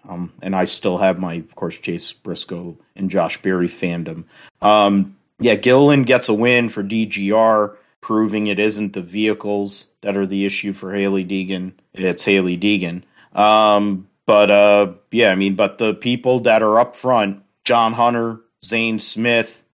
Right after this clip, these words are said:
those are two of the championship guys right now i-, in the point standings. It's, it's a consolidation race. You know, when you're talking about dirt,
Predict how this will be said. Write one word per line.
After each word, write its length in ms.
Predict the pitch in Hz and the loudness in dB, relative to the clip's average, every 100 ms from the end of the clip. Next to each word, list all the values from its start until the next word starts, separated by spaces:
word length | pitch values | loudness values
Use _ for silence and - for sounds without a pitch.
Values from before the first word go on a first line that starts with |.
| - | -4
those 220 | 101 98 | -2 -2
are 80 | 98 | -6
two 240 | 117 113 | -2 -2
of 60 | 101 | -2
the 140 | 101 - | -6 -6
championship 920 | - 110 104 110 104 - 110 104 _ _ | -2 -2 -2 -4 -4 -2 -2 -2 _ _
guys 540 | 117 117 107 98 98 | 2 4 4 0 -2
right 240 | 101 95 92 | -6 -6 -6
now 500 | 98 95 95 95 92 _ _ | -6 -4 -4 -6 -8 _ _
i-, 40 | - | -2
in 400 | 101 87 101 101 | -2 0 0 0
the 80 | 98 | -2
point 360 | 113 110 101 | 0 0 0
standings. 760 | - - 101 95 95 92 92 107 | -2 -2 -2 0 -2 -4 -6 -6
It's, 340 | 101 - - | -4 -4 -6
it's 180 | - 104 | -6 -6
a 40 | 110 | -4
consolidation 1000 | 127 117 127 123 123 113 123 - 107 98 | -4 0 4 4 4 4 2 0 -2 -2
race. 360 | 98 92 - | -2 -4 -6
You 60 | 101 | -4
know, 160 | 104 | 0
when 140 | 104 107 | 0 0
you're 100 | 110 | -2
talking 360 | 120 117 123 | 2 2 2
about 280 | 117 113 90 | 4 2 2
dirt, 440 | 117 117 120 117 | 0 2 2 -4